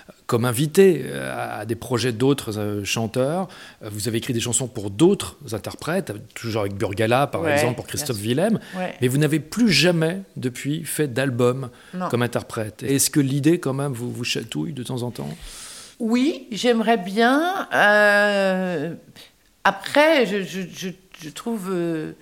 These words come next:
Speaker 2: presque, mais j'ai, j'ai pas une voix suffisamment. J'ai, j'ai chanté avec Victoria quand on a fait ce petit duo, euh, sur Je sais pas, euh, pour Aline, mais,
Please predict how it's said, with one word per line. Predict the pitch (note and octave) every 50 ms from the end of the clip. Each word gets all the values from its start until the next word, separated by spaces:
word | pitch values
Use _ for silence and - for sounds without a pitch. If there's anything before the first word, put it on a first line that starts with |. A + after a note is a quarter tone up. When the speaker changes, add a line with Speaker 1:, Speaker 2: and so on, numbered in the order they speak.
| - - - - - - _ _ _ _ _ -
Speaker 2:
presque, | - - - - - A#3+ D4 D#4 E4 D#4 C4 - - - -
mais | G3+ F3+ E3 F3 F3 E3
j'ai, | D3 D3+ - - - - - - - C3+ C3 D3+
j'ai | D#3 D#3 E3+
pas | - - E3
une | E3 E3+ E3+ D#3+
voix | C#3 D3+ D#3+ F3 E3+ E3+
suffisamment. | - - - E3 E3 E3+ F3 D3+ C3 F3
J'ai, | D3+ G3 G3
j'ai | E3 - - F#3 F#3
chanté | - F#3 F3 - - F#3
avec | E3+ D#3+ C#3+ C#3
Victoria | C#3+ - - - D3+ D3 D3 D#3
quand | D3+ D#3 D3 -
on | C3+ C3
a | -
fait | - D3
ce | - - C#3
petit | C3 - _ - - C#3+
duo, | C3+ C3+ D#3+ D#3 D3 D#3 D#3+ D#3
euh, | C#3 C3+ C#3 C3+
sur | - - - C3
Je | B2+ C3+
sais | C3+ - C#3
pas, | - - F3 F#3 A3+ B3+ - - - - - - - - - - _ - -
euh, | D#3+ D3 C#3+ D3 -
pour | - - C#3
Aline, | C#3+ D#3 F3 A3+ C4 D4 C#4
mais, | A3+ G3+ F#3+ F#3